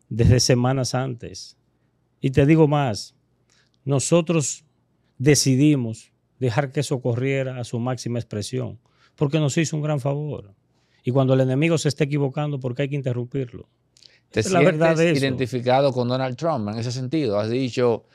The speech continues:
Speaker 2: ignorarte, difamarte, eliminarte.
Speaker 1: Mira, yo no, no, no me creo estar, ah, en los zapatos de una persona que fue presidente de los Estados Unidos.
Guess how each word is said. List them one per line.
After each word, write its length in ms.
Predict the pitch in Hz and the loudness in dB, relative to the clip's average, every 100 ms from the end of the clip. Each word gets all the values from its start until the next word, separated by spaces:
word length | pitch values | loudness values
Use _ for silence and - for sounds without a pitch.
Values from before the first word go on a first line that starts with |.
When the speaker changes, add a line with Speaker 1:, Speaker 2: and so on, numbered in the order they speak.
| _ _ | _ _
Speaker 2:
ignorarte, 1200 | - 120 117 113 143 175 175 160 170 170 165 226 | -6 -4 -2 2 2 2 -2 -2 0 0 -2 -8
difamarte, 1160 | 117 123 110 110 110 135 160 156 117 151 151 - | -6 -4 -2 -4 -2 -2 -2 -4 -4 0 0 0
eliminarte. 920 | - 117 117 110 110 107 87 - 73 _ _ _ - - _ _ _ _ _ _ _ - | 0 0 -2 -4 -4 -4 -6 -12 -20 _ _ _ -20 -20 _ _ _ _ _ _ _ -12
Speaker 1:
Mira, 300 | 190 185 156 | -8 -6 -4
yo 180 | 156 254 | -4 -4
no, 360 | 269 240 180 | -6 -6 -6
no, 580 | 147 - 131 156 170 151 | -6 -8 -6 -6 -6 -6
no 220 | 151 151 - | -4 -4 0
me 200 | 147 123 | 0 2
creo 300 | 151 156 143 | 2 4 4
estar, 440 | - 143 143 135 | 4 6 6 6
ah, 380 | 120 113 104 101 | 4 2 0 -2
en 80 | 123 | 2
los 140 | 127 | 2
zapatos 580 | 117 104 131 135 113 107 | 2 2 4 2 2 0
de 100 | 117 | 2
una 520 | 127 135 135 131 127 | 0 -2 -4 -2 -2
persona 320 | 120 - 131 | -2 -4 -6
que 80 | 123 | -6
fue 140 | 120 120 | -6 -6
presidente 480 | 110 104 107 98 | -6 -6 -8 -8
de 20 | 90 | -10
los 160 | 82 | -12
Estados 380 | - - - - | -16 -18 -18 -18
Unidos. 320 | - - - | -20 -20 -20